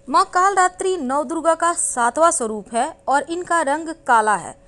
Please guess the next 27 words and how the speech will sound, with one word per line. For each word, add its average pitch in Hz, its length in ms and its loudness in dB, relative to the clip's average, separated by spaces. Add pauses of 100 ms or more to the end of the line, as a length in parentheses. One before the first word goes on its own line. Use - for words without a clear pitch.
(240)
ये 349 140 -2 (220)
तीन 381 340 -6
नेत्रधारी 277 720 -4
हैं 320 200 -6 (300)
और 311 140 2
माँ 294 240 0 (140)
कालरात्रि 330 640 2
के 339 220 -8
गले 240 340 -4
में 294 180 -6
विद्युत 240 500 -12
की 277 220 -12 (220)
अद्भुत 247 400 -8
माला 185 320 -2
है। 180 180 -16 (380)
इनके 381 340 -4
हाथों 302 380 -2
में 302 160 -4 (120)
खड्ग 247 340 -2
और 226 320 0
कांटा 202 400 -2
है 320 220 -2 (260)
और 339 160 2
गधा 320 340 2
इनका 277 400 -2
वाहन 208 400 0
है, 147 160 -14